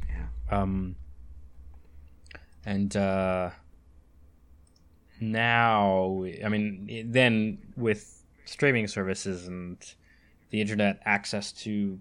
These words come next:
Speaker 2: back catalogs and, like, seasons of shows and all this stuff. 'Cause, like, I grew up, you know, I, I was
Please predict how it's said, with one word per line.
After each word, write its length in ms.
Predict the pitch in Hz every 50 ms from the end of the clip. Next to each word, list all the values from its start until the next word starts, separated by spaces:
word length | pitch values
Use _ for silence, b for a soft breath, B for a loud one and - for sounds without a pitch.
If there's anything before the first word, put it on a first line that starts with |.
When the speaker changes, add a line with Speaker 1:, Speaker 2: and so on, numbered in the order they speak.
| - -
Speaker 2:
back 220 | - 101 101 -
catalogs 800 | - - 107 104 101 104 101 101 101 101 101 101 98 101 - -
and, 400 | - 101 95 92 92 95 95 98
like, 160 | 95 92 95
seasons 540 | - - - 123 117 107 110 107 104 101 107
of 120 | 104 101
shows 640 | - - - 110 98 98 101 101 101 98 98 104 104
and 120 | 104 98 98
all 120 | 95 98
this 180 | 101 104 98 -
stuff. 340 | - - 104 107 107 - -
'Cause, 240 | - 107 101 -
like, 200 | - 101 101 104
I 120 | 107 110 110
grew 240 | 101 107 104 101 101
up, 140 | 101 101 b b b b b b b b b b b b b b b b -
you 120 | 107 107
know, 160 | 101 98 98
I, 260 | 95 90 92 90 95 101
I 40 |
was 340 | 107 107 104 101 - - -